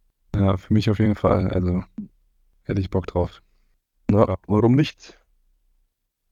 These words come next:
Speaker 1: Ja, ich würde dir gerne noch eine, eine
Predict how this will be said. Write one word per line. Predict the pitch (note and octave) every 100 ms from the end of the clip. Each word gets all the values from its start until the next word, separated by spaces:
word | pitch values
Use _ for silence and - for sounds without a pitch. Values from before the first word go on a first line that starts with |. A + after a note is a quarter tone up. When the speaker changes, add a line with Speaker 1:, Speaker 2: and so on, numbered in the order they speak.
| _
Speaker 1:
Ja, | F#2+ C3+ E3 G2+ - _ _ _ _ _ _ -
ich | -
würde | C#3
dir |
gerne | C#3 C3+
noch | B2
eine, | A2 C3 C3+ A2+ G#2 G#2 G#2
eine | A2 A#2 A2